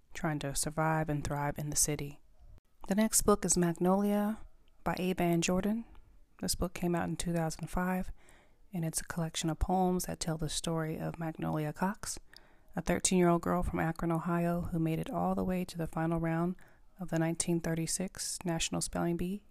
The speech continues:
in Washington, D C. She was the first to do so, and Jordan imagines her life during that time and how losing changes her, especially after the judges select a word that was not on the official list to be used.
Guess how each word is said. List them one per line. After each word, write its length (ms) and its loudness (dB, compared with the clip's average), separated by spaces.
in 80 -2
Washington, 340 0
D 120 -2
C. 320 -4
She 160 0
was 140 2
the 80 -4
first 260 0
to 60 -6
do 100 2
so, 380 0
and 200 2
Jordan 260 2
imagines 480 2
her 120 -2
life 400 2
during 240 0
that 180 -4
time 440 -2
and 120 -4
how 180 0
losing 380 2
changes 460 2
her, 280 -4
especially 500 2
after 200 4
the 140 2
judges 320 0
select 380 -2
a 60 -2
word 380 -2
that 160 -4
was 160 0
not 340 -2
on 120 -4
the 120 -2
official 440 0
list 360 -6
to 100 -12
be 120 -6
used. 600 -2